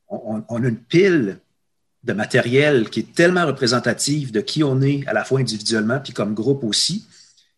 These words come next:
puis qui est probablement aussi, probablement aussi super pertinente pour la région où on reste, puis, puis même plus élargi que ça aussi. On parle du Canada, on parle de Suède, de, d'Europe pour Karen, puis tout ça.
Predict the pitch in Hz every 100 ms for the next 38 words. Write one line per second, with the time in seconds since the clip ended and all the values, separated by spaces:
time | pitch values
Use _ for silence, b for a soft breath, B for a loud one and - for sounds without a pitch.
0 | _ _ _ - 139 143 139 - 135 135
1 | 135 - 117 180 208 185 - - - _
2 | 131 196 202 180 185 170 151 - - -
3 | - - - 127 135 156 120 - - b
4 | _ _ _ _ 170 190 160 135 131 123
5 | 120 139 107 120 117 101 127 - 131 -
6 | 123 127 131 - 139 135 127 110 - 147
7 | 165 - 139 107 104 98 101 92 123 135
8 | 107 104 - 110 117 110 104 98 104 104
9 | 117 - - 107 113 110 - 131